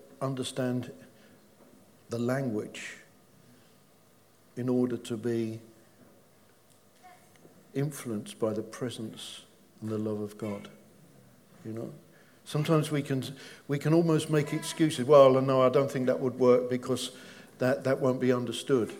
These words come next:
But if we do, the thing that God's given us to do, it's not about our understanding, it's about our obedience. And it can be another thing, like we saw the different elements, like the dominoes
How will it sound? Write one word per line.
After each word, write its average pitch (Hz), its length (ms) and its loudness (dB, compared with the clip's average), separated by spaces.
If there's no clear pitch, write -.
But - 140 0
if 220 160 4
we 185 80 4
do, 220 320 6
the 143 120 -4
thing 185 260 2
that 170 120 4
God's 170 240 2
given 175 300 2
us 151 80 -2
to 160 100 -12
do, 170 180 4
it's 165 200 0
not 202 180 0
about 214 260 6
our 160 200 0
understanding, 160 800 0
it's 175 120 -2
about 170 260 6
our 170 200 6
obedience. 165 840 0
And 147 140 0
it 165 100 0
can 190 320 0
be 151 380 6
another 151 680 4
thing, 127 320 2
like 123 200 2
we 135 140 0
saw 135 320 4
the 123 120 2
different 131 580 -2
elements, 123 580 2
like 113 200 0
the 117 100 0
dominoes 113 800 -2